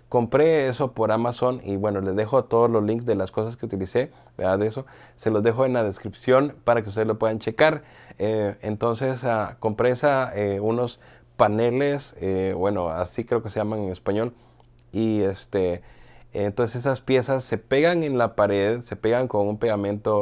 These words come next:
eh, industrial, eh, para paredes y, este, y eso, eh, pues ya quedó súper bonito, me encantó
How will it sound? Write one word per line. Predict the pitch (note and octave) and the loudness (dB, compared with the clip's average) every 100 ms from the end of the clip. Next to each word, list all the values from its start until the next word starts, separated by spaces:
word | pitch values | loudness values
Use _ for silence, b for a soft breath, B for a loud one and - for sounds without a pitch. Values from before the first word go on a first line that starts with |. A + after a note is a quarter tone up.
| G2+ | 0
eh, | G2+ F#2 | -4 -4
industrial, | F#2+ G#2 G2+ - C3+ D#3 F3+ B B B B | -6 -4 -6 0 2 2 0 B B B B
eh, | A#2 A2 A2+ | 0 0 2
para | A2 G#2+ G#2+ | 2 4 2
paredes | A2 G#2+ C#3 E3+ E3+ - | 2 2 2 2 -2 -6
y, | A2 A#2+ C3 A#2+ | -4 0 2 2
este, | G#2 - - G2+ F#2+ - | 0 -4 -2 0 0 2
y | D3 | 4
eso, | C#3+ B2 D3 D#3+ D#3+ - | 4 2 2 2 0 -8
eh, | G2 G#2 G2+ G2+ G2 | -6 -4 -2 -4 -6
pues | - F#2+ G2 | -4 -4 -2
ya | A2+ A#2 G#2 - | 2 2 0 0
quedó | G2+ A2+ | 0 2
súper | A2+ A#2+ A2+ | 0 0 0
bonito, | G2 A2+ A#2+ B2+ | 0 -2 -2 -2
me | G#2+ | -4
encantó | G2 G2 F#2+ A2 A#2 | -4 -6 0 0 0